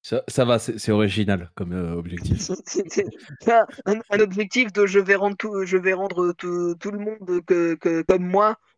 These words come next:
Speaker 2: Waouh, c'est vrai qu'il y a jamais eu aucun méchant qui a pensé à ça.
Speaker 1: <laughs> Vous
Speaker 2: C'est,
Speaker 1: voyez
Speaker 2: y a
Speaker 1: ma
Speaker 2: pas, y
Speaker 1: bibliothèque
Speaker 2: a
Speaker 1: derrière, <laughs> avec tous les D V D de mes films où c'est ça.
Speaker 2: Attendez, voyez ma bibliothèque intérieure. Je vais tirer un film récent au hasard et oh, salut le détective Pikachu.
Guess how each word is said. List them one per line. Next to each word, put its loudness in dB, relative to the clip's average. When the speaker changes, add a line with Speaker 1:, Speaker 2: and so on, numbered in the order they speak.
Speaker 2:
Waouh, 6
c'est -4
vrai -2
qu'il -2
y 0
a -2
jamais -2
eu -10
aucun -2
méchant -4
qui -6
a 0
pensé -2
à -2
ça. -6
Speaker 1:
<laughs> -20
Vous -2
Speaker 2:
C'est, -2
Speaker 1:
voyez 2
Speaker 2:
y 6
a 6
Speaker 1:
ma -2
Speaker 2:
pas, 4
y 6
Speaker 1:
bibliothèque 4
Speaker 2:
a 2
Speaker 1:
derrière, 0
<laughs> -4
avec -2
tous -10
les 0
D -2
V 2
D 0
de 0
mes -4
films -6
où -4
c'est -6
ça. -6
Speaker 2:
Attendez, 2
voyez 2
ma 2
bibliothèque 0
intérieure. 0
Je -8
vais 0
tirer 2
un -2
film -6
récent -2
au 4
hasard 4
et 0
oh, 2
salut -2
le 6
détective -6
Pikachu. -6